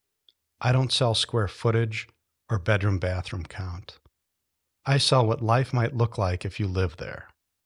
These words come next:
A home is simply the gateway to the life we want to have and the people we want to be surrounded by. I'm Richard Rubin, and this is More Than a Sign.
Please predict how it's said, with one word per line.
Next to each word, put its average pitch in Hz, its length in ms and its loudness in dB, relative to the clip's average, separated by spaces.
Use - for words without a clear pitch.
A 127 40 -4
home 135 320 4
is 143 120 2
simply 123 400 0
the 95 120 -4
gateway 135 520 0
to 139 160 -8
the 117 100 -2
life 110 400 0
we 139 100 0
want 123 280 2
to 120 40 2
have 92 560 -2
and 101 140 2
the 95 40 0
people 123 420 -2
we 113 100 2
want 95 260 0
to 95 60 0
be 92 140 -6
surrounded 85 640 -6
by. - 300 -12
I'm 156 200 0
Richard 156 300 0
Rubin, 107 540 0
and 107 120 0
this 110 180 0
is 104 100 -2
More 101 240 -2
Than 95 140 -6
a 90 80 -6
Sign. 85 540 -6